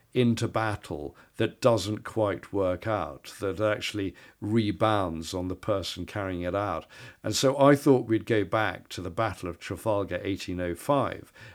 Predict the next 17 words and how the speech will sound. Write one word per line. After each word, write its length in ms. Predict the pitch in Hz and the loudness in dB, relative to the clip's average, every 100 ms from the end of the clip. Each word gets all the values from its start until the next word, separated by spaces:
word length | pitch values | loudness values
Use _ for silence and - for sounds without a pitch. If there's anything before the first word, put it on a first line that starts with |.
| - | -6
and 320 | 107 98 110 | -4 -2 4
look 220 | 135 135 | 4 6
at 220 | 107 - - - _ _ | 0 -2 -10 -20 _ _
a 160 | 123 113 | 2 2
commander 720 | - 98 127 139 123 73 71 - _ - | 2 2 6 6 6 0 -6 -10 _ -2
who 220 | 117 117 | 2 4
was 280 | 110 113 110 | 4 2 2
late 340 | 110 110 117 113 - | 0 4 4 2 -6
to 120 | - 92 | -8 -8
the 100 | 98 | -2
battle, 560 | 120 123 - 69 62 - | 0 0 -2 -12 -10 -6
and 140 | 110 | 4
deliberately 680 | 139 135 160 160 127 - 90 | 6 10 10 8 2 -2 -8
late 260 | 85 85 | -6 -8
to 100 | - | -10
the 60 | - | -12
battle, 440 | 87 85 - 73 | -10 -10 -12 -16